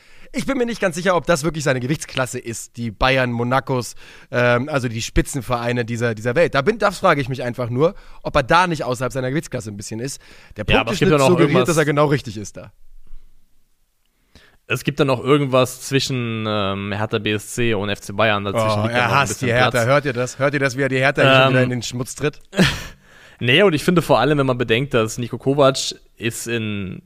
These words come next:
Speaker 2: seinem einen, einem vollen Bayern-Jahr, was er bekommen hat, ist er halt das Double gewonnen. Das ist da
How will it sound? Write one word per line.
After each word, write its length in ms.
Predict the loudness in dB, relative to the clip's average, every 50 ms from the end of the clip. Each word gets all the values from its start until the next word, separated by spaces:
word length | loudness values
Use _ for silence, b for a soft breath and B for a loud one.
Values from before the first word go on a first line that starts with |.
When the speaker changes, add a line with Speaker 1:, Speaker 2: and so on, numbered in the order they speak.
| _
Speaker 2:
seinem 300 | -12 -8 -4 -4 -2 -2
einen, 340 | -2 -2 -4 -4 -4 -4 -6
einem 400 | -4 -2 -2 -2 -2 -2 -4 -6
vollen 360 | -6 -2 0 2 2 2 4
Bayern-Jahr, 440 | 4 4 4 4 2 0 0 0 0
was 80 | 0 -2
er 60 | -4
bekommen 340 | -6 -4 -2 -2 -2 0 -2
hat, 120 | -2 -2
ist 120 | -4 -6
er 60 | -4 -2
halt 140 | -2 -2 -2
das 220 | -4 -6 -6 -8
Double 360 | -6 -4 -2 0 0 0 0
gewonnen. 440 | 0 -2 -2 -2 -2 -2 -2 -6 -6 -8
Das 180 | -10 -10 -10 -12
ist 160 | -10 -6 -4
da 320 | -2 0 0 0 -2 -4